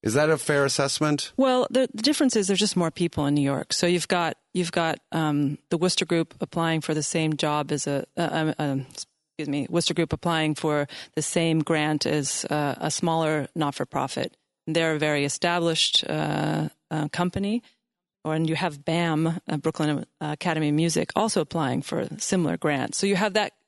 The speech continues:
Speaker 2: competitive edge always, but there are more grants. And since we are closer to Europe, and those companies who do work in Europe can, um, kind of do co-productions and collaborations, um, I would say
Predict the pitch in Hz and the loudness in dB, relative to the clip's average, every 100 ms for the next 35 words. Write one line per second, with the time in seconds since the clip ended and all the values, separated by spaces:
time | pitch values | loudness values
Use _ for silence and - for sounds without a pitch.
0 | - - _ 185 175 185 170 147 - 156 | -18 -18 _ -6 0 0 2 0 0 -2
1 | 139 - 143 135 135 - - - - 190 | -2 -4 -4 -2 -4 -6 -8 -6 -4 0
2 | 175 - 170 170 156 160 151 156 180 - | 0 0 0 0 -2 -2 -2 -2 -4 -8
3 | - _ _ _ _ _ 196 208 208 190 | -10 _ _ _ _ _ -2 2 2 0
4 | 185 180 180 - 196 208 - 180 - 160 | -2 0 -2 0 0 -2 0 0 0 -4
5 | - 156 147 151 175 - - _ _ 156 | -4 -4 -2 0 0 -4 -12 _ _ -4
6 | 151 - _ 180 190 - 185 165 160 151 | -4 -8 _ 0 0 0 -4 -2 -4 -4
7 | - 190 233 196 180 - 147 139 139 - | -4 0 2 2 0 0 -2 -2 -2 -6
8 | _ 147 143 151 - - 156 147 143 151 | _ -6 -4 -6 -10 -8 -4 -4 -4 -4
9 | - - - 254 _ 147 143 - 151 170 | -6 -10 -12 -20 _ -8 -6 -8 -6 -4
10 | 160 160 160 160 - - 151 170 147 160 | -4 -4 -4 -4 -6 -6 -6 -8 -6 -6
11 | 156 - 147 - - 160 - _ _ _ | -4 -4 -4 -6 -8 -10 -14 _ _ _
12 | - 156 147 147 - _ _ _ _ _ | -12 -8 -6 -8 -12 _ _ _ _ _
13 | _ - 190 190 - 190 175 | _ -2 2 2 2 2 2